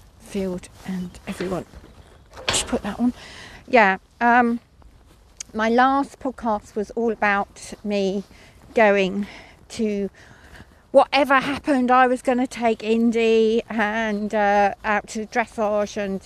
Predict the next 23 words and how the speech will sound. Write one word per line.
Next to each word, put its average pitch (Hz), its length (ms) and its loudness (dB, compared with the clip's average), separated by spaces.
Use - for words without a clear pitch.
that, - 240 -4
you 220 120 -2
know, 208 360 0
gotta 220 160 -2
get - 120 -4
on 202 200 0
it 196 180 -4
and 190 140 -4
do, 214 160 -2
get 202 160 -4
on 196 240 -6
over 196 360 -2
it 190 160 0
and 175 160 -6
get - 160 2
on 202 100 0
with 175 140 -2
it. 165 180 0
<sighs> 233 60 -8
Well, 202 380 2
the 285 120 4
next - 360 0
day, 226 520 4